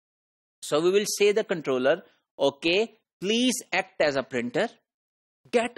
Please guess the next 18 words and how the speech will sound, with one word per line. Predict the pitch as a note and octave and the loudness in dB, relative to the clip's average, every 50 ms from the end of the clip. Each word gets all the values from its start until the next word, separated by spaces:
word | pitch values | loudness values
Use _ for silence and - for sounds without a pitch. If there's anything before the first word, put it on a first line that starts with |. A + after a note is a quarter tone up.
| - _ - | -12 _ -4
all | G3 G#3+ B3 C4+ C#4+ C#4+ | -2 0 2 4 4 4
of | B3 - - | 2 2 2
the | A3+ G#3+ | 0 0
information | G3+ E3+ - F#3 E3+ C#3+ B2+ A#2+ - - C3 C#3 E3+ | 0 -2 -4 -4 -2 -2 -2 -2 -2 -2 -4 -4 -4
from | - - F#3+ F#3+ G3 F#3+ | -4 -2 0 0 0 0
process | - G#3+ F#3 E3+ - - F#3+ - - D3 | 2 2 2 4 2 -2 -6 -8 -8 -4
B, | C3+ C#3+ C#3 D3 F#3 A#3 - _ _ _ _ _ _ | -2 -2 -2 -2 -2 -6 -12 _ _ _ _ _ _
whatever | - C#3 F3 G3+ G3+ A3+ G#3 G#3 G#3+ G#3+ | 0 2 2 4 4 2 2 2 2 2
need | F#3+ F3 F3 F3+ F#3 F3 - - | 2 0 -2 -2 -4 -2 -2 -2
to | F#3 | -2
be | E3 F3+ - | -2 -2 -6
printed, | - - D3 C3+ C3 B2+ - D3+ G#3 - - - _ _ _ _ _ _ _ _ _ _ _ _ _ - | -4 -2 0 0 0 0 0 0 0 0 -2 -6 _ _ _ _ _ _ _ _ _ _ _ _ _ -4
and | F3+ F#3+ G3+ G#3 G#3+ A3 G#3+ - - _ _ _ _ _ _ - | -2 0 0 0 -2 -4 -6 -8 -16 _ _ _ _ _ _ 2
tell | A3 G#3 A3+ - C4 | 2 4 4 4 2
the, | B3+ C4 A3+ - _ _ _ _ _ _ _ _ _ _ _ _ - | 2 0 -2 -2 _ _ _ _ _ _ _ _ _ _ _ _ -2
the | D#3+ D#3 | -2 0
process | - F3 E3 E3 - G#3 F#3 - - | 2 2 2 2 0 -2 -6 -6 -6
B | D3 D3+ D#3+ F3 F#3 - | -4 -4 -4 -4 -6 -8